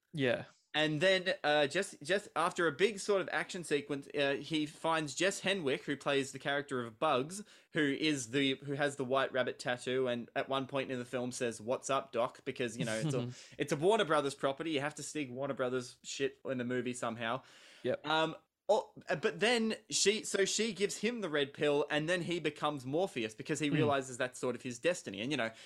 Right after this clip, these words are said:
Speaker 2: that's also the whole thing. That's also a big part of The Matrix is, you know, fate versus, you know, it is, is all about fate in a lot of
Speaker 1: Yeah,
Speaker 2: ways, you know,
Speaker 1: and, and
Speaker 2: choosing your own
Speaker 1: choice
Speaker 2: destiny
Speaker 1: and,
Speaker 2: or
Speaker 1: yeah.
Speaker 2: following your own path.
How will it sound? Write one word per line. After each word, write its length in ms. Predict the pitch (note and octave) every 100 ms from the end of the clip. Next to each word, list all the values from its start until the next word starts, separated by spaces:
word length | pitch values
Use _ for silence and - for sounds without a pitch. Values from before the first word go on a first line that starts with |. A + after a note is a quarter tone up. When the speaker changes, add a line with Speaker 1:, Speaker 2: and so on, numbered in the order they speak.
| -
Speaker 2:
that's 260 | - E3 D#3+
also 380 | D#3 - D3 C3+
the 100 | C3
whole 180 | C#3 C3+
thing. 320 | C3+ C3 B2
That's 180 | C#3+ C3+
also 260 | B2+ B2 A#2+
a 60 | A2+
big 300 | - C#3 B2+
part 220 | A#2+ A#2+
of 60 | A2+
The 40 |
Matrix 400 | A2+ A#2+ A#2+ A2 A#2+
is, 120 | A2+
you 40 |
know, 220 | A2+ G#2+ A2 C3+
fate 360 | B2+ - A#2+ -
versus, 680 | A2 A2+ A2+ A#2 G#2+ G#2 -
you 80 | A#2+
know, 160 | G2+ A2 _ _ _ _ -
it 160 | B2+
is, 180 | C3 A#2+
is 180 | C3+ A#2
all 120 | B2+
about 220 | A2 G2+
fate 300 | - D3 D#3 B2
in 60 |
a 40 | G#2+
lot 180 | G2+ G2+
of 60 |
Speaker 1:
Yeah, 80 | C#3 B2
Speaker 2:
ways, 140 | A#2 A#2+
you 40 |
know, 80 | A2
Speaker 1:
and, 40 |
and 60 | A2
Speaker 2:
choosing 300 | D#3 C#3+ C3 B2
your 140 | B2
own 80 | A#2+
Speaker 1:
choice 80 | A#2+
Speaker 2:
destiny 420 | C3+ - B2 A#2+
Speaker 1:
and, 80 | A#2
Speaker 2:
or 60 | A#2
Speaker 1:
yeah. 100 | A2+
Speaker 2:
following 320 | A#2+ A#2 A2+
your 200 | A2 A2+
own 100 | G#2+
path. 320 | - E3 E2